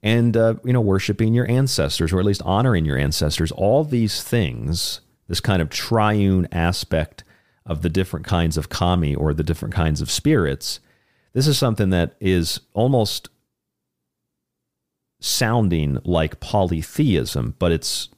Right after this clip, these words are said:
not polytheism. In the same way that to the average person, Egypt has this pantheon of gods. The Egyptian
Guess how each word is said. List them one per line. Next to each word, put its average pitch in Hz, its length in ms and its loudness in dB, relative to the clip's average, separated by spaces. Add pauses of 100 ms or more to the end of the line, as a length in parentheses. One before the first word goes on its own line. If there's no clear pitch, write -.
(140)
not 101 380 -2
polytheism. 78 920 -4 (600)
In 92 100 2
the 92 80 2
same 107 320 2
way 117 200 4
that 90 400 0 (560)
to 104 180 0
the 87 340 2
average 101 560 0
person, 85 680 -2 (640)
Egypt 127 680 -2 (100)
has 101 280 2
this 87 180 0
pantheon 95 800 0
of - 140 -4
gods. 92 500 0
The 78 120 -2
Egyptian 82 880 -2